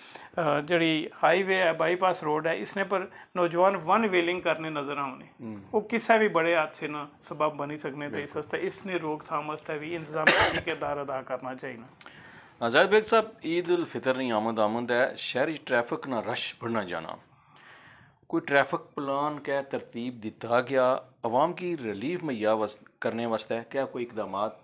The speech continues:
Speaker 2: ਹੋਈ ਰਹੇ?
Speaker 1: ਸਰ, ਹਰ ਸਾਲ ਇੱਥੇ ਜਿਸਲੇ ਈਦ ਜਾਂ ਬੜੇ ਅਯਾਮ ਆਉਣੇ ਤਾਂ ਉਸਲੇ ਜਿਹੜਾ ਨਾ ਟ੍ਰੈਫਿਕ ਨਾਲ ਲੋਡ ਵੱਧ ਹੀ ਜਾਣਾ। ਤਾਂ ਇਸ ਨੇ ਇਸ ਤਰ੍ਹਾਂ ਸਾਂ, ਇਸ ਤੋਂ ਪਹਿਲੇ ਵੀ, ਅਹ, ਇੰਤਜ਼ਾਮੀਆ ਨੇ ਖਿਦਮਤ 'ਚ ਇਹ ਗੁਜ਼ਾਰਿਸ਼ ਕਰਨੇ ਰਹੇ ਹਾਂ ਕਿ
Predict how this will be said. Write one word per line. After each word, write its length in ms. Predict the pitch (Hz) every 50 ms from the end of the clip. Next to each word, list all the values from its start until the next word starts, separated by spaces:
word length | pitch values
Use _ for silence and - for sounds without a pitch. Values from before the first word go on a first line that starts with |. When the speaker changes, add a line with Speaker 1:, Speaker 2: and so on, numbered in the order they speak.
| _ _ -
Speaker 2:
ਹੋਈ 140 | 101 110 127
ਰਹੇ? 180 | 143 147 147 - _ _ _ _ _ _ _ _ - - - - _
Speaker 1:
ਸਰ, 560 | - - - 208 214 208 214 220 208 202 196 175 165 185
ਹਰ 80 | 185
ਸਾਲ 360 | - - 185 175 190 202 196
ਇੱਥੇ 420 | 185 170 - - 180 180 180 175 160
ਜਿਸਲੇ 380 | 151 156 151 - 170 156 160 160 160 160 156 151 147 139 139 135 160 - - - - - - - - - - - -
ਈਦ 360 | - 170 160 160 160 151 151 156 156 156 151 147 - - - 196 170
ਜਾਂ 180 | 151 151 151
ਬੜੇ 580 | 143 139 151 143 151 156 151 151 151 - - - - - - - 165
ਅਯਾਮ 360 | 156 151 143 143 151 156 151
ਆਉਣੇ 280 | 147 147 147 147 147 147
ਤਾਂ 140 | 151 151
ਉਸਲੇ 340 | 143 143 - 151 143 143 143
ਜਿਹੜਾ 200 | 147 139 139 143
ਨਾ 120 | 143 143 143
ਟ੍ਰੈਫਿਕ 360 | - - 156 143 143 - 143 139 147
ਨਾਲ 120 | 147 147
ਲੋਡ 220 | 139 143 143 143 143
ਵੱਧ 240 | 139 151 151 147
ਹੀ 80 | 156 147
ਜਾਣਾ। 260 | 143 147 139 131 131 - - - - - - - - - -
ਤਾਂ 340 | 175 170 165 160 160 160 156 - 202
ਇਸ 160 | 170 - 180
ਨੇ 60 | 180
ਇਸ 100 | 185 -
ਤਰ੍ਹਾਂ 180 | - 190 185 175
ਸਾਂ, 340 | - 196 190 185 190 185
ਇਸ 180 | 185 180 - -
ਤੋਂ 140 | - - 185
ਪਹਿਲੇ 320 | - 202 196 202 202 196
ਵੀ, 420 | 196 196 190 185 180 170 160 - - 214 220
ਅਹ, 600 | 190 165 165 156 147 147 143 139 143 147 - - - _ _ _ _ _ _ _ _ _ - 175
ਇੰਤਜ਼ਾਮੀਆ 480 | 165 156 147 160 151 151 160 160 165
ਨੇ 80 | 165 165
ਖਿਦਮਤ 400 | 165 165 151 156 156 156 156 170
'ਚ 100 | 151 156
ਇਹ 100 | 151 151
ਗੁਜ਼ਾਰਿਸ਼ 400 | 156 147 143 139 139 147 - -
ਕਰਨੇ 300 | - 143 139 143 147 156
ਰਹੇ 140 | 151 147 143
ਹਾਂ 120 | 147 151
ਕਿ 120 | 147 160